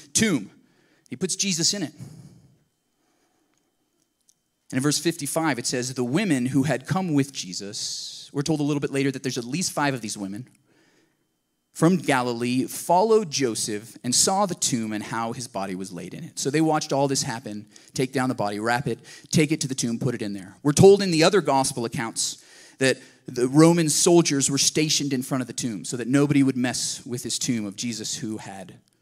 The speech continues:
been crucified. So that's what happened. And the women,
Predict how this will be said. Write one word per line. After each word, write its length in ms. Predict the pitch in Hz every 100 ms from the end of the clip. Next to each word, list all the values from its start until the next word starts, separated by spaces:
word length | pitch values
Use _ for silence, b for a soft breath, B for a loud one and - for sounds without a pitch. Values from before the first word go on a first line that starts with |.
| _ _
been 140 | - 95
crucified. 560 | - 139 117 104 101 - _ _ _ _ _ _ _ _ _ _
So 160 | -
that's 220 | 156 180 190
what 80 |
happened. 300 | 170 170 160
And 100 | 135
the 40 | 143
women, 640 | 147 262 165 123 151 -